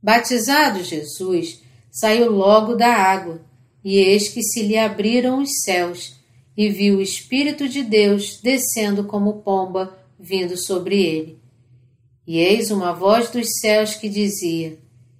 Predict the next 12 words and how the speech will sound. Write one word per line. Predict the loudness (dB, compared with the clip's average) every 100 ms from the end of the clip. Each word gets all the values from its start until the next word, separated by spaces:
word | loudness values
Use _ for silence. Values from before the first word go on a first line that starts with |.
| _ 2
"Este | 4 4 2 -2
é |
o | 0
meu | -2
Filho | -2 -2 0
amado, | 0 0 0 -2 -6 -20 _ -4
em | -2
quem | 0 -2 -2
me | -4
comprazo." | -4 -6 -6 -8 -6 -8 -12 -18 _ -20 _ _ _ _ _
Mateus | -6 -6 -4 -6 -4 -8
três, | -6 0 2 2 -4 -12